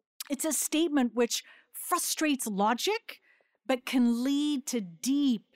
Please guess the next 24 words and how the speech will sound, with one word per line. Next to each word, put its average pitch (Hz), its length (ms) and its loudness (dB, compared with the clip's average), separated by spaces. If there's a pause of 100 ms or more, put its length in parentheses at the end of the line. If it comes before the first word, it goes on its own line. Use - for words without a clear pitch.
experience. 190 1300 -6 (720)
And 330 140 4
this 349 240 2
morning, 349 400 6
we're 285 100 4
going 277 220 4
to 277 80 0
see 269 180 -2
two 359 320 2
things. 160 500 -8
One, 294 360 0 (580)
we're 254 80 -2
gonna 269 260 2
unpack 320 600 0
how 226 180 0
hard 269 760 0 (400)
the 254 80 -2
Trinity 262 540 2
is 254 180 2
to - 100 -2
understand. 294 960 0 (380)
And 240 180 2
then 233 240 2
two, 262 680 0